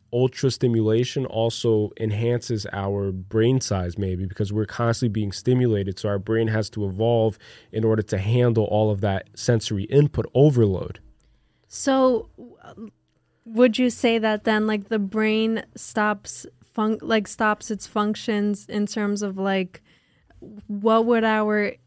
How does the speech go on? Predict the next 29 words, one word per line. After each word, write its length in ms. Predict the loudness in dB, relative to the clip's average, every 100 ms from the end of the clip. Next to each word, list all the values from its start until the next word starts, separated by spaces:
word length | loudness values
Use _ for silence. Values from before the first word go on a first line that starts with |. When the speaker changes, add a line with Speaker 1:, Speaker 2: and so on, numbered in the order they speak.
| _
Speaker 2:
interior 1080 | -2 0 -2 -4 -2 0 2 2 2 0 0
organs 640 | -2 0 0 0 -2 -2
and 160 | -4 -8
stuff 340 | -6 -6 -6
look 240 | -6 -6 -4
like 460 | -8 -8 -12 -20 -10
if 240 | -8 -4
we 100 | -2
become 400 | -2 -2 -4 -4
aliens? 800 | -4 -4 -2 -2 -4 -8 -10 -12
Speaker 1:
See, 480 | -12 -4 2 2 2 -2 0
I 120 | 2
think 220 | 2 2
that 220 | 2 2
that's 400 | 0 0 -2 -6
where 400 | -4 0 0 -2 -4
it 120 | -6
gets 320 | -4 -6 -6
really 180 | -6 -4
tricky. 380 | -2 -2 0 -2
I 120 | -2
think 160 | -2 0
that 180 | 0
what 240 | 2 2 2
if 240 | 2 -2
that's 380 | -2 -2 -2 -4
the 280 | -2 0 -2
ultimate 440 | -4 -4 -4 -6
plan, 400 | -4 0 2 0